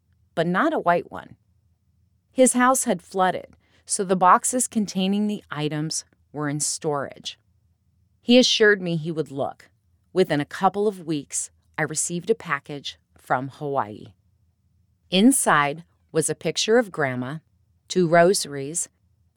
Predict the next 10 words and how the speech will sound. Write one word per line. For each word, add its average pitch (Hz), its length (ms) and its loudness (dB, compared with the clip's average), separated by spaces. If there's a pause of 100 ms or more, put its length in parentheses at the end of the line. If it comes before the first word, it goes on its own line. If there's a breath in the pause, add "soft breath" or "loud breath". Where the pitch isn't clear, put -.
and 135 200 -6
the 160 60 -4
prayer 262 260 0
cloth. - 420 -12 (760)
One 196 280 6
of 240 140 2
the 156 100 -4
rosaries 147 580 -6
was 156 160 -12
purple. - 500 -8